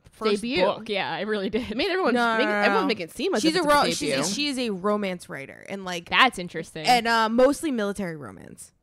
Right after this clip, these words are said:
Speaker 1: That makes sense.
Speaker 2: Interesting.
Speaker 1: That makes to-, well, she's a military wife.
Speaker 2: Oh, is she?
Speaker 1: She is, yes.
Speaker 2: Oh.
Speaker 1: So I guess that
Speaker 2: Well,
Speaker 1: I guess
Speaker 2: I
Speaker 1: you write
Speaker 2: thank
Speaker 1: what
Speaker 2: her
Speaker 1: you know.
Speaker 2: husband for his service.
Speaker 1: Yes, thank you for your service. Um, so Rebecca Yarros,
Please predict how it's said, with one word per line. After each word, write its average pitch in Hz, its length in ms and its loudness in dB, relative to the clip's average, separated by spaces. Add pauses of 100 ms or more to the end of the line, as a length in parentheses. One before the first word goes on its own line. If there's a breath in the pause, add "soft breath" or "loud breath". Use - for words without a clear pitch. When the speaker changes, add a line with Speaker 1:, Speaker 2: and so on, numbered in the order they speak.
(180)
Speaker 1:
That 180 200 -8
makes 185 160 -6
sense. 156 320 -8
Speaker 2:
Interesting. 440 1040 2
Speaker 1:
That 180 140 0
makes 196 320 -4
to-, - 240 -12
well, 277 100 2
she's 269 400 -6
a 220 180 -2
military 214 440 -8
wife. - 400 -14 (260)
Speaker 2:
Oh, 254 80 8
is 392 160 10
she? 226 340 0
Speaker 1:
She 185 260 -4
is, 180 220 -4
yes. 220 240 -10
Speaker 2:
Oh. 214 640 -12
Speaker 1:
So 214 220 4
I 202 160 0
guess 240 160 -8
that 190 340 -6
Speaker 2:
Well, 226 440 -2
Speaker 1:
I 233 100 0
guess 294 160 -4
Speaker 2:
I 214 80 0
Speaker 1:
you 311 80 -2
write 233 140 0
Speaker 2:
thank 240 100 0
Speaker 1:
what 269 60 0
Speaker 2:
her 277 60 4
Speaker 1:
you 277 60 2
know. 262 60 6
Speaker 2:
husband 277 220 0
for 262 120 0
his 392 100 -2
service. - 680 -6
Speaker 1:
Yes, - 340 -14 (100)
thank 196 200 -16
you 185 80 -12
for 185 80 -10
your 180 120 -8
service. 165 420 -12 (340 soft breath)
Um, 214 460 -2
so 233 580 -2
Rebecca 233 340 -4
Yarros, 208 680 -2